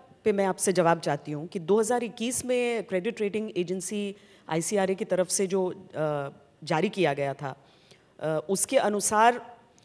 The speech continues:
जो आपकी रूट्स हैं और जो आपके एयरपोर्ट्स हैं जो सेटअप हुए हैं उड़ान के तहत, उसमें छियालीस ऐसे हैं जो underserved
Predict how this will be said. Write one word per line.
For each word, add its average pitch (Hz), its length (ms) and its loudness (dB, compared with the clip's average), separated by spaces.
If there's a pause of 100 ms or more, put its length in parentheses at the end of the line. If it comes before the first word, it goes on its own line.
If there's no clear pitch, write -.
(280)
जो 190 140 2
आपकी 208 340 2
रूट्स 226 520 0
हैं 180 460 0 (320)
और 185 160 4
जो 190 160 0
आपके 202 320 0 (120)
एयरपोर्ट्स 214 520 6
हैं 240 120 0
जो 240 120 2
सेटअप - 520 4
हुए 220 160 6
हैं 202 140 2
उड़ान 175 340 2
के 170 100 0
तहत, 170 380 -4 (120)
उसमें 247 580 0
छियालीस 202 680 2
ऐसे 196 300 2
हैं 202 280 -2
जो 220 240 -4
underserved 202 760 2